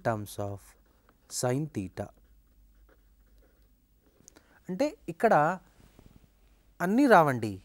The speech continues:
కేవలం ఏదో ఒక ప్రశ్న అడగడం జరుగుతుంది. ఎలా అంటే tan theta యొక్క విలువ sin theta పదములో, అంటే the value of tan theta in terms of,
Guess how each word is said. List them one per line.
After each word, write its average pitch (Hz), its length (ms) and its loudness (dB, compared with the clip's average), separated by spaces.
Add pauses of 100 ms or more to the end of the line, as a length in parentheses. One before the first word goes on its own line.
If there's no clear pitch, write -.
(880)
కేవలం 139 340 2 (140)
ఏదో 143 200 4
ఒక - 80 0 (100)
ప్రశ్న 135 260 -4
అడగడం 123 280 -2
జరుగుతుంది. 113 380 -6 (100)
ఎలా 156 180 6
అంటే 143 200 0 (1500)
tan 175 220 10 (140)
theta 208 240 6 (120)
యొక్క 170 160 0 (120)
విలువ 151 180 2 (100)
sin 127 260 -4
theta 101 260 -10
పదములో, 98 300 -16 (1120)
అంటే - 120 -10 (120)
the 131 120 0
value 175 340 2
of - 40 -18 (140)
tan 151 120 0 (120)
theta 175 200 -4 (220)
in 127 60 -6 (100)
terms 110 260 -12
of, - 60 -18